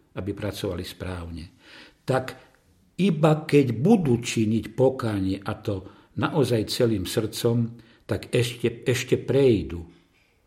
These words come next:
Zhoria im ich pozemské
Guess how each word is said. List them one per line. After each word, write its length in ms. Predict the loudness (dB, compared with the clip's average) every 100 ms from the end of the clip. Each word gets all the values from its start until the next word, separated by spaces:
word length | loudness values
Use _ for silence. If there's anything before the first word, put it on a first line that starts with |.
| _ _ _ _
Zhoria 1040 | -8 -4 4 6 6 6 2 -2 -6 -6 -2
im 320 | 0 0 -4
ich 480 | -2 -2 -4 -14 -20 _ _
pozemské 880 | 6 6 6 0 -4 -8 -8 -8